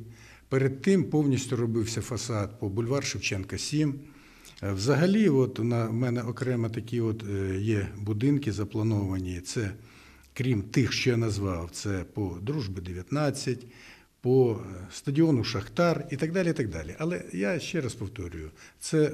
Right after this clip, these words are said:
значно менше, ніж хотілося. Тим більше, враховуючи, що на слідуючий рік, е, місто повинно відзначати своє шістдесятип'ятиліття.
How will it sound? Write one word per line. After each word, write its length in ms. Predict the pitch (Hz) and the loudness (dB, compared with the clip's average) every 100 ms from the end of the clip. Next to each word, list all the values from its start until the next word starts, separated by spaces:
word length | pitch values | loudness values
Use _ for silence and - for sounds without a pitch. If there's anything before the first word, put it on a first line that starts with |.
| 127 | -2
значно 460 | 113 151 139 147 | 0 0 0 2
менше, 380 | 147 185 165 - | 2 2 0 0
ніж 180 | 127 117 | 0 0
хотілося. 560 | - 104 85 78 - 101 | -2 -6 -6 -8 -12 -8
Тим 200 | 117 131 | -4 -2
більше, 300 | 165 - 123 | -2 -2 -2
враховуючи, 600 | 120 - 147 123 107 110 | -2 -2 0 0 -2 -6
що 180 | - | -6
на 100 | 113 | -4
слідуючий 540 | 110 110 110 110 110 151 | -4 -4 -2 -2 -2 -6
рік, 260 | 170 190 - - - - - - - - _ | -6 -8 -16 -20 -20 -20 -20 -20 -20 -20 _
е, 140 | 90 90 | -6 2
місто 540 | 143 165 - 113 90 - - | 2 2 0 -4 -4 -8 -4
повинно 500 | 113 120 156 135 104 | 0 2 4 4 2
відзначати 800 | 104 107 110 107 131 131 117 101 | 0 0 0 0 0 0 -2 -4
своє 340 | - 107 110 | -2 -2 0
шістдесятип'ятиліття. 1160 | 107 110 101 98 101 98 - 101 78 69 - - | -2 -4 -4 -6 -6 -10 -12 -10 -10 -12 -16 -18